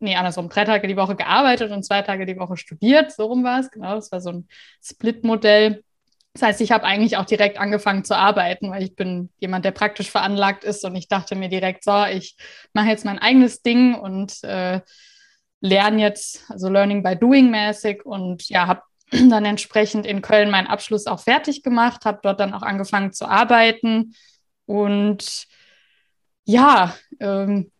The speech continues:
ich ka-, ich kann mal ganz ausholen, weil ich glaub, das gehört irgendwie alles so ein bisschen zu mir. Und dadurch, dass ich aber immer so sehr, ja, heute würde man, glaub ich, sagen, durchgehustelt bin <laughs> durch die Zeit,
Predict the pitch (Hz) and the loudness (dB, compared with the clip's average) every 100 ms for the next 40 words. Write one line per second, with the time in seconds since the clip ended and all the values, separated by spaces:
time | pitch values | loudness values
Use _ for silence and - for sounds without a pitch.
0 | _ - - 226 208 - 233 247 220 214 | _ -12 -2 0 0 0 6 6 6 4
1 | 220 285 190 202 214 247 226 247 214 214 | 4 2 2 0 0 2 2 2 -2 -4
2 | 226 220 214 226 208 208 208 196 226 214 | -4 -2 -4 0 0 0 0 0 0 -4
3 | 196 196 202 190 190 185 220 226 220 208 | -6 -6 -6 -6 -4 2 2 2 -2 -10
4 | 190 214 226 240 - 214 214 214 202 202 | -4 0 2 2 2 0 0 -2 -2 0
5 | 202 208 214 208 208 196 208 214 208 208 | 0 0 -2 0 -2 2 4 4 4 0
6 | 208 _ - 185 208 208 208 208 196 202 | -4 _ -6 -2 -2 0 0 0 -2 -2
7 | 190 190 202 190 190 226 220 208 190 180 | -2 -2 -2 -2 0 0 -2 -2 -4 -4
8 | - 175 - 180 220 233 - 254 - 226 | -2 -4 -2 2 4 2 4 4 4 -6
9 | 208 - 190 208 202 | -4 0 4 4 2